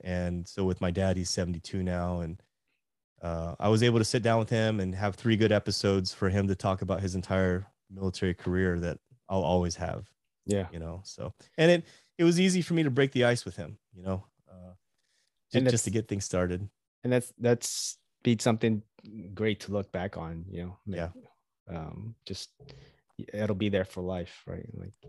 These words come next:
Speaker 2: that, those
Speaker 1: We know
Speaker 2: conversations.
Speaker 1: You know, what's amazing, man, is early on, you know, that, that whole three-part series was me talking about his journey, his, his transition, transition into the military, transition during the military, and then transition out of the military.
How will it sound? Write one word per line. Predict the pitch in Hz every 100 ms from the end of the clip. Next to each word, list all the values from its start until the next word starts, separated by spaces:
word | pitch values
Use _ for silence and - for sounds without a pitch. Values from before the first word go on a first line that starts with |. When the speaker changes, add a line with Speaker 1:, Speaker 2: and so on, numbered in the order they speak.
| - - _
Speaker 2:
that, | - 98
those | 160
Speaker 1:
We | 180
know | 226
Speaker 2:
conversations. | - - 92 - 87 - - _ _
Speaker 1:
You | 185
know, | 202
what's | 185 117
amazing, | 120 139 107
man, | 101
is | 104 117
early | 131 135 113
on, | 127 113 104
you |
know, | 101 98
that, | 117 - 127
that | 127 -
whole | 113 143 151
three-part | - 151 - 120 -
series | 117 120 107 92 110
was | 98 92 113
me | 113
talking | 110 113 107 113 101
about | 92 95
his | 101 92
journey, | 90 98 90 82 - _ -
his, | 110 -
his | 120 107
transition, | - 107 98 98 - - 117 _
transition | 127 117 120 - 107
into | 120 127
the | 127
military, | 117 117 113 - 113 110
transition | - 101 101 - 95
during | 92 110 110
the |
military, | 101 104 101 101 95
and | 92
then | 92
transition | - 101 92 - -
out | 104 107
of | 98
the |
military. | 90 90 85 92 87 90